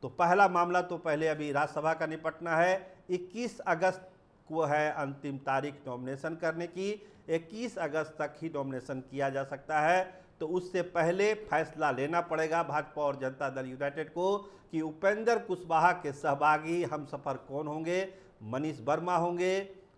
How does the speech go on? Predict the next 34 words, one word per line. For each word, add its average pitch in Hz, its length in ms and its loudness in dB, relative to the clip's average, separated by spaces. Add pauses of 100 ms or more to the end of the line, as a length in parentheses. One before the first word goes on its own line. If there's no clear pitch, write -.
भोला 175 320 4
शर्मा 175 340 0
होंगे 180 540 0 (320)
या 202 180 2
फिर 170 200 -4
शाहनवाज 131 540 0
हुसैन 110 300 -8
होंगे, 95 300 -12
कौन 175 420 2
होंगे, 92 340 -8 (680)
ये 156 180 0
तय 170 200 2
होना 175 340 4
है। 196 400 6 (240)
जनता 185 460 2
दल 160 180 2
यूनाइटेड 160 540 -2
ने 151 280 -2
मनीष 139 420 -6
वर्मा 127 280 -4
के 123 140 -10
नाम 117 220 -8
पर 117 160 -10
वीटो 120 280 -8
कर 147 180 -2
रखा 143 300 -2
है 165 240 2 (340)
कि 135 60 -10
मनीष 123 340 -8
वर्मा 117 280 -8
को 110 180 -12
ही 113 140 -10
भेजना 98 460 -12
है। 101 380 -4